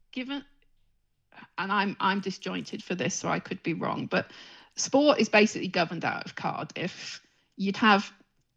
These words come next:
Dublin perhaps being the lead in this, which is, so that's a mute connection anyway. I, w-, I wonder whether, is it the sort of bigger sort of infrastructure, policing,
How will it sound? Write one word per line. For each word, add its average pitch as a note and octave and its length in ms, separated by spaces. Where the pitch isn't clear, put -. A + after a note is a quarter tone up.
Dublin A#3 500
perhaps - 640
being F#3 280
the F3+ 80
lead G3 440
in - 160
this, - 240
which - 240
is, - 240
so - 120
that's E3+ 220
a F3+ 60
mute E3+ 320
connection D#3+ 420
anyway. E3+ 440
I, F3 100
w-, G3 240
I F#3 100
wonder G#3 480
whether, F#3 500
is G#3+ 120
it A3 160
the G#3 80
sort G3+ 220
of G3 160
bigger G3+ 340
sort - 240
of F#3 140
infrastructure, - 960
policing, F3 1040